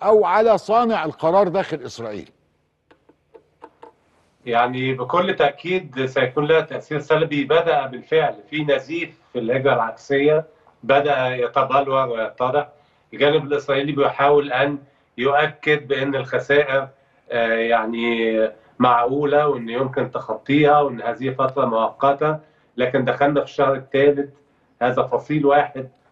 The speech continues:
Speaker 2: محاصر بقاله سبعتاشر سنة، لا يوجد لديه ميناء، لا يوجد لديه مطار، فإذا فتحت جبهات أخرى كيف سيكون الحال؟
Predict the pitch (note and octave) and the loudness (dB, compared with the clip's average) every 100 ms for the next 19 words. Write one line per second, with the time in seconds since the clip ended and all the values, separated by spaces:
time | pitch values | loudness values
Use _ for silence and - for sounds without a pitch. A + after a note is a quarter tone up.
0 | - A2+ - D3 D3 B2+ - B2 C#3 C3+ | -8 -6 0 0 0 -4 -4 -6 -6 -4
1 | A#2 A2+ C#3+ C3+ A#2 - C3+ D3 C#3+ - | -4 -2 -4 -4 -8 -2 0 0 -2 -10
2 | _ - A#2 C#3 C#3 C3 B2 B2+ C#3+ C3 | _ -2 2 2 2 2 2 4 2 0
3 | A#2+ A2+ B2 C#3 C#3 A#2+ B2+ B2 A#2 A#2+ | -2 2 4 4 2 0 0 0 0 0
4 | A#2 B2 B2 A2+ - B2+ C3+ B2+ - _ | 2 0 2 -2 0 2 2 0 -8 _
5 | _ - A#2+ B2 B2+ B2+ D#3 D#3+ D3 C#3 | _ -2 0 0 0 0 0 0 -2 -2
6 | B2 A#2+ B2+ C#3 - C3+ B2 C#3 C#3 - | 0 2 2 0 -4 -4 -2 0 -2 -4
7 | B2 A#2 - C3+ B2+ - _ - A#2 A2 | -6 -6 -2 -2 -2 -8 _ -4 -4 -2
8 | C3+ B2 | -2 -2